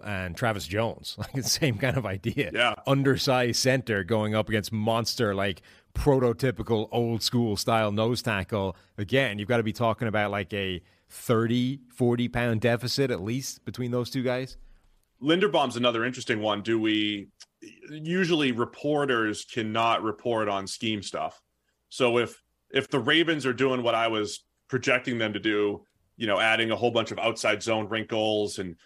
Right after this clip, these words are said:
Speaker 2: pin and pull type of schemes to get Linderbaum in space, we might not hear those reports, but, um, if we could hear those <laughs> reports, I'd be interested to see how much the Ravens end up, uh, adding wrinkles to their offense that, that play to his skill set,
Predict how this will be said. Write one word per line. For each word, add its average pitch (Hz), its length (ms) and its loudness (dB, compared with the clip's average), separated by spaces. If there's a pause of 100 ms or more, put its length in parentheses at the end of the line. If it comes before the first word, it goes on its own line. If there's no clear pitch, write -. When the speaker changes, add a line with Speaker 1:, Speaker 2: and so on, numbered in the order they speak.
(240)
Speaker 2:
pin 127 180 2
and 110 140 -2
pull 120 200 0
type 117 260 0
of 107 60 -10
schemes 113 360 -2
to 110 100 -8
get 113 180 0
Linderbaum 110 440 0
in 104 60 -8
space, 113 280 -2
we 139 80 2
might 156 180 2
not 120 160 0
hear 120 220 2
those 110 240 0
reports, 110 560 0
but, 104 300 2 (500)
um, 92 420 2 (120)
if - 120 -2
we 123 100 2
could 185 200 4
hear 143 140 0
those 117 200 -2
<laughs> - 0 -
reports, 143 440 2
I'd 120 100 2
be 127 100 2
interested 127 320 0
to 104 80 -6
see 127 160 0
how 110 120 4
much 110 180 0
the 113 100 -4
Ravens 107 340 0
end 107 180 -2
up, 101 180 2 (480)
uh, 90 280 2 (360)
adding 113 460 2
wrinkles 110 340 0
to 107 100 -6
their 104 120 0
offense 98 460 0
that, 95 200 0
that 101 180 -2
play 104 160 0
to 98 80 -2
his 92 160 -4
skill 101 200 -6
set, 92 260 -4